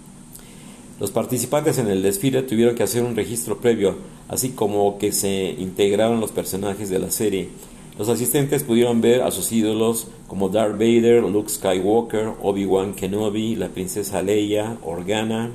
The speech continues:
los Stormtroopers, Baby Yoda, Jedis, Chewbacca, Yoda, la princesa Padme Amidala,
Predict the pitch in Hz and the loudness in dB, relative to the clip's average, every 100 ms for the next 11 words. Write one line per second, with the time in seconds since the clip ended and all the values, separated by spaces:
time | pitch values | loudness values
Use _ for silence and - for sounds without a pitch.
0 | - - - - - - 92 92 101 92 | -14 -20 -20 -20 -18 -6 -2 0 0 -2
1 | - 117 110 - 110 110 110 113 - - | 0 -2 -2 0 -2 0 0 -2 -6 -18
2 | - - - 110 117 110 95 101 113 117 | -20 -20 -4 2 2 2 -2 2 2 4
3 | 110 113 117 92 101 107 110 110 110 113 | 2 2 0 0 2 4 4 4 2 -4
4 | 113 - - - - - - 95 95 110 | -6 -10 -16 -20 -20 -16 -6 -2 2 0
5 | 110 113 113 117 92 101 113 110 110 117 | 0 -2 -2 -4 -2 0 2 2 0 0
6 | 117 - - - - - - - 95 - | -6 -14 -20 -20 -20 -20 -20 -8 -6 -2
7 | 101 107 117 110 95 104 104 101 98 92 | 0 0 0 0 0 -2 -2 -2 -2 -2
8 | 92 92 107 110 107 117 | -2 0 2 2 0 -2